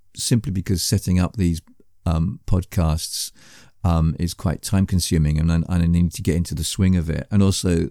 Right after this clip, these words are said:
my work pressure is really, uh, quite immense at the moment. So hopefully in time, I'll be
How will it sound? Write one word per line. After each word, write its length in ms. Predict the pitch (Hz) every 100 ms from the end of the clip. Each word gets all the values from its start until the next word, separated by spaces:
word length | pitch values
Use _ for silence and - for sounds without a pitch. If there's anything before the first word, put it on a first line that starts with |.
| -
my 220 | 92 82
work 300 | 82 87 -
pressure 420 | 82 80 - 82
is 240 | 78 90
really, 640 | 85 87 82 78 76 - - _
uh, 200 | 78 73
quite 280 | - 104 -
immense 420 | 85 87 87 -
at 100 | -
the 100 | 92
moment. 440 | 82 78 80 80 - _ _ _
So 180 | - 123
hopefully 460 | 123 175 - 131
in 100 | 113
time, 480 | 101 - 131 101 82 -
I'll 180 | 107 104
be 460 | 95 98 95 90